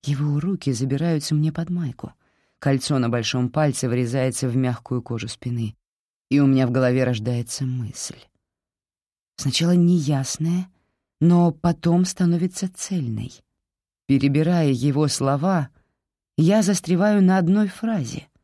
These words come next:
и сердце колотится так, что вот-вот выскочит из груди. "Она была не тем человеком, с которым я хотел бы жить вместе". Прошедшее время.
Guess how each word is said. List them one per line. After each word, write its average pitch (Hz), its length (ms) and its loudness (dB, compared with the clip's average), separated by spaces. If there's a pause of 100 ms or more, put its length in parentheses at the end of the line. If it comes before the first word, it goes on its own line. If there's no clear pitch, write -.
(400)
и 135 80 0
сердце 135 480 -2
колотится 135 680 -2
так, - 460 -6 (400)
что 156 340 0
вот-вот 160 500 0
выскочит 151 520 -4
из 127 100 -6
груди. 139 440 -8 (1080)
"Она 156 580 2
была 139 500 -2
не 147 220 0
тем 120 380 -2
человеком, 104 960 -6 (880)
с - 80 -14
которым 147 360 2
я 135 100 0
хотел 131 380 -4
бы 139 120 -2
жить 135 240 -4
вместе". 120 680 -10 (840)
Прошедшее 104 600 -10
время. 110 380 -10